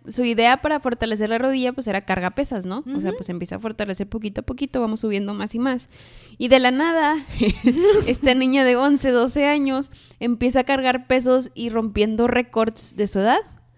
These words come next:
Speaker 2: Ajá.
Speaker 1: De hombres y mujeres, o sea, en general. Y dice, "Ala".
Speaker 2: <laughs> Es como, "Hmm".
Speaker 1: No estaba lastimada de la rodilla.
Speaker 2: <laughs> Que, que, paréntesis cultural, en este momento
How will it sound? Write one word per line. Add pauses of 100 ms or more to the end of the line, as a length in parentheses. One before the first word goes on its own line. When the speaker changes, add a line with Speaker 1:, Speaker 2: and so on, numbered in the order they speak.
(280)
Speaker 2:
Ajá. (540)
Speaker 1:
De
hombres
y
mujeres,
o
sea,
en
general. (340)
Y
dice, (180)
"Ala". (260)
Speaker 2:
<laughs>
Es
como,
"Hmm".
Speaker 1:
No
estaba
lastimada
de
la
rodilla.
Speaker 2:
<laughs>
Que, (240)
que, (340)
paréntesis
cultural,
en
este
momento